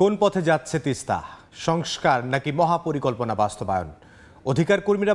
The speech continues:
বলছেন, তিস্তার যে কোনো সংস্কারই করতে হবে মহাপরিকল্পনার সমীক্ষা ধরেই, নইলে হবে অর্থের অপচয়। পানি উন্নয়ন বোর্ডের মহাপরিচালক জানালেন, তিস্তা সংস্কারে নিরীক্ষা করা হচ্ছে, তাতে সর্বোচ্চ গুরুত্ব দেয়া হবে মহাপরিকল্পনার চূড়ান্ত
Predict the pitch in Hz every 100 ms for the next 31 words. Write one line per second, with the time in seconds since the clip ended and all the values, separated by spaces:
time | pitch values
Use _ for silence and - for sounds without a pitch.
0 | 175 202 - 214 139 151 165 - 175 -
1 | 185 165 110 151 165 196 190 165 139 131
2 | - 143 131 123 - 113 117 175 - -
3 | - _ 120 170 147 175 170 151 135 123
4 | 123 117 107 - 135 127 113 101 113 95
5 | - - _ _ 143 170 233 233 175 123
6 | 113 131 131 127 120 - 117 107 139 131
7 | 196 214 - - - - - 185 226 247
8 | 240 233 196 202 190 180 156 151 160 147
9 | 135 117 139 175 143 113 104 127 151 185
10 | - 156 170 - 190 180 185 151 131 143
11 | - 143 113 104 113 - 196 196 - -
12 | _ 123 135 175 135 113 151 - 214 180
13 | 156 143 117 113 104 120 117 95 - -
14 | - 151 160 170 165 147 135 117 117 110
15 | 104 143 131 120